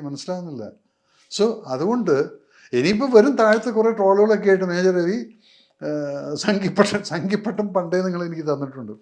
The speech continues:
ആ സമയത്ത് തന്നെയല്ലേ ഞാൻ ആ-, ആലുവയിൽ വെള്ളത്തിലെടുത്തിയാട്. അന്ന് എനിക്കറിയില്ല ഞാൻ രക്ഷിപ്പിക്കുന്നത് എൻ്റെ മുസ്ലിം സഹോദരന്മാരെയും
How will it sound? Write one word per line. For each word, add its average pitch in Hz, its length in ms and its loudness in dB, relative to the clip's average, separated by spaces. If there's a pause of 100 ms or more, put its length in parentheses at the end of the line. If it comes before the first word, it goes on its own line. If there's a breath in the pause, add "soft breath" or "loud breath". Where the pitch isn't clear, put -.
(380 soft breath)
ആ 120 120 -6
സമയത്ത് 175 360 -6
തന്നെയല്ലേ 208 260 -2
ഞാൻ 190 160 -4
ആ-, 180 280 -2
ആലുവയിൽ 175 400 2
വെള്ളത്തിലെടുത്തിയാട്. 165 760 -4 (460 loud breath)
അന്ന് 151 140 -6
എനിക്കറിയില്ല 180 500 0
ഞാൻ 165 220 -4
രക്ഷിപ്പിക്കുന്നത് 170 1000 -8
എൻ്റെ 160 140 -8
മുസ്ലിം 160 340 -6
സഹോദരന്മാരെയും 151 640 -4